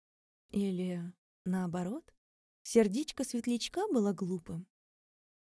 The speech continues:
Мама видела мое состояние тогда, и она сказала: "Знаешь, любовь часто причиняет боль. Но лучше один раз испытать эту боль,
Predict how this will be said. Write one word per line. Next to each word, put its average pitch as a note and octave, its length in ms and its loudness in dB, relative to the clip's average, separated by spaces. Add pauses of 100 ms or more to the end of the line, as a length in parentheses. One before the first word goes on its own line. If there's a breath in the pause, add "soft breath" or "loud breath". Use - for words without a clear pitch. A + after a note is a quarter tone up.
(600)
Мама A#3+ 340 4
видела A3+ 440 4
мое F3+ 300 2
состояние F#3 760 -2
тогда, F3+ 480 -6 (600)
и G#3 120 6
она A3 180 6
сказала: G3 680 -2 (420)
"Знаешь, B3 580 0 (460)
любовь A3 380 4
часто D4+ 400 -4
причиняет A3 680 0
боль. E3 300 -4 (840)
Но G3+ 340 2
лучше A3 360 2
один G#3 320 4
раз A3+ 240 2
испытать A3+ 500 2
эту G3+ 180 -2
боль, E3+ 320 -2